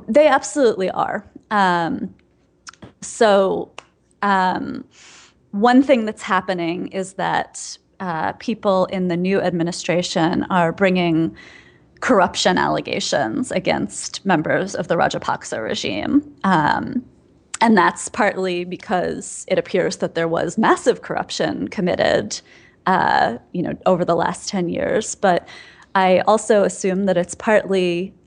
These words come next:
uh, a political move to hamper these people's ability to remain in politics. Because, you know, they are still there. They do command tremendous support among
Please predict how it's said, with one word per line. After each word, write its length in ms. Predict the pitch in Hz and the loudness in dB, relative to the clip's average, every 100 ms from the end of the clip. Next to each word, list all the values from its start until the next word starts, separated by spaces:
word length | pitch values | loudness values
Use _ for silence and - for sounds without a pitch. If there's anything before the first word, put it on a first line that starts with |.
| - | -4
uh, 340 | 175 160 170 - | 0 2 0 -2
a 60 | 196 | -2
political 500 | 208 285 339 190 180 | 4 4 4 2 0
move 500 | 180 - - 196 - | 0 -2 -2 -4 -6
to 420 | - 185 175 160 | -2 0 0 0
hamper 380 | 196 185 185 175 | 2 2 2 -2
these 200 | 170 - | -2 -6
people's 420 | - 185 175 160 | -6 -2 -2 0
ability 460 | 160 175 175 170 147 | 0 2 2 0 -2
to 160 | - | -2
remain 400 | 165 170 180 170 | 0 2 2 2
in 140 | 165 151 | 0 2
politics. 840 | 180 - - - 285 - - - - - - - - - - _ _ | 2 2 0 -4 -4 -6 -12 -14 -18 -20 -20 -20 -20 -20 -20 _ _
Because, 580 | 202 - 190 165 156 - _ - - | -2 4 4 4 2 -6 _ -12 -8
you 100 | 190 | -2
know, 220 | 180 165 180 | 0 2 4
they 160 | 202 | 4
are 220 | 151 190 | 6 4
still 300 | 226 - 208 | 2 0 0
there. 520 | 190 175 170 175 170 190 | 0 0 0 0 0 0
They 180 | 196 175 | -2 0
do 180 | 202 | -2
command 640 | 202 214 185 180 180 185 - | -2 0 4 4 2 -2 -4
tremendous 680 | - 185 185 208 254 175 | 0 4 6 8 8 6
support 800 | - - - - 233 196 156 - 202 | 2 -6 -8 4 6 6 4 0 -2
among 680 | 190 185 185 180 175 190 | 2 6 6 4 2 -4